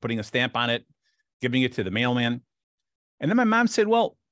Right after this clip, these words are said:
what do you have to say to me that's so important that it has to arrive instantly, that, like, a few days can't wait?"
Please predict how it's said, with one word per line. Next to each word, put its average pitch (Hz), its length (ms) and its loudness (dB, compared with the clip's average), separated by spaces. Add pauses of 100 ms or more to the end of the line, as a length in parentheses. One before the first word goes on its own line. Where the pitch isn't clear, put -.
what 156 180 2
do 302 60 2
you 330 100 6
have 285 240 0
to 196 100 -4
say 190 240 2
to 190 60 2
me 160 120 2
that's 117 220 0
so 160 280 0
important - 760 -4 (460)
that 131 220 2 (260)
it 139 100 0
has 147 220 0
to 143 140 0
arrive 120 360 2
instantly, 92 640 -2
that, 113 240 -4
like, 120 160 -2
a 113 60 -2
few 151 260 0
days 123 280 2
can't - 300 -6
wait?" 107 320 -4